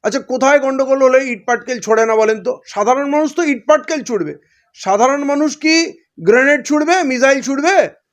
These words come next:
একে ফর্টি সেভেন ইউজ করবে? কি করবে? সাধারণ মানুষ ইট পাটকেল ছোড়ে এবং মসজিদের মতো সেন্টিমেন্টাল জায়গায় জয় শ্রীরাম ধ্বনি দিয়ে যদি কেউ ঢোকে, ওঠাবে। মানে, এরা দাঙ্গা বাঁধাতেই এসছিল এবং সুযোগ বুঝেই পুলিশ গুলি চালিয়ে দিল।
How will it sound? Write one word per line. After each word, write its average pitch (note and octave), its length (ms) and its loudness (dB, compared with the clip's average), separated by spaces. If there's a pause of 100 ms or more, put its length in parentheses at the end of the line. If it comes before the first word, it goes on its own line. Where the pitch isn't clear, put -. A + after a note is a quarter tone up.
(140)
একে A#3 200 2
ফর্টি B3 280 0
সেভেন C#4 240 2
ইউজ C4+ 220 -4
করবে? D4 380 4 (460)
কি F#4 160 4
করবে? C4+ 440 2 (960)
সাধারণ C#4+ 420 2
মানুষ C#4+ 360 -2
ইট A#3 160 -8
পাটকেল C4+ 380 -6
ছোড়ে C4 420 4 (300)
এবং B3+ 300 0
মসজিদের A#3+ 540 0
মতো C#4+ 200 -2
সেন্টিমেন্টাল B3+ 600 -2
জায়গায় A3+ 400 2
জয় A#3+ 220 2
শ্রীরাম B3 340 -4
ধ্বনি A3 220 0
দিয়ে G#3+ 220 -4
যদি G3+ 120 -8
কেউ G#3 200 2
ঢোকে, G3 220 -2
ওঠাবে। F3 340 0 (260)
মানে, C#4+ 160 4
এরা C4+ 320 2
দাঙ্গা A#3+ 360 0
বাঁধাতেই G#3+ 540 2
এসছিল G#3+ 420 2 (680)
এবং C#4+ 220 4
সুযোগ C#4 460 2
বুঝেই C4+ 260 -2
পুলিশ A#3+ 360 -6
গুলি A#3 200 -6
চালিয়ে A3 340 0
দিল। G3 220 -4